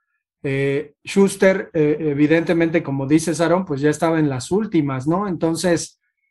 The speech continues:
creo que, creo que cuando nos regodeamos en esta cuestión de que han venido algunos jugadores de talla mundial al fútbol mexicano, pues evidentemente no son jugadores jóvenes, ¿no? Que estén en, en la flor de la edad. Pero no sé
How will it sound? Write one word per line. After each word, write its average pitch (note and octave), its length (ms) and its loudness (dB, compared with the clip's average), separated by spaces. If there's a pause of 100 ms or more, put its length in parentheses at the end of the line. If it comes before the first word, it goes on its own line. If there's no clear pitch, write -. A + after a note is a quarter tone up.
(360)
creo F#3 260 4
que, G3 320 2
creo F3+ 280 2
que F#3 200 2
cuando D3 580 0
nos D3 220 2
regodeamos D#3+ 720 2
en D3 140 0
esta E3 260 0
cuestión D#3+ 340 0
de D#3 140 0
que D3+ 80 0
han D#3+ 160 2
venido E3 320 2
algunos D#3 380 0
jugadores D3 720 -2 (500)
de C#3+ 220 0
talla E3+ 480 2
mundial D#3 540 0
al D3+ 100 -2
fútbol D#3 360 0
mexicano, E3 540 -2
pues C#3+ 160 -12
evidentemente C#3 840 -4
no C#3+ 220 0
son C#3+ 220 -4
jugadores C3 640 -4
jóvenes, C#3+ 580 0
¿no? E3+ 220 0
Que C#3 80 -8
estén C#3+ 340 -4
en, C3 260 -8 (680)
en D3 140 0
la C#3+ 80 2
flor D#3+ 400 2
de C#3+ 140 -2
la C3+ 160 -4
edad. C#3+ 340 -2 (400)
Pero E3 220 4
no G3+ 180 2
sé G#3 160 2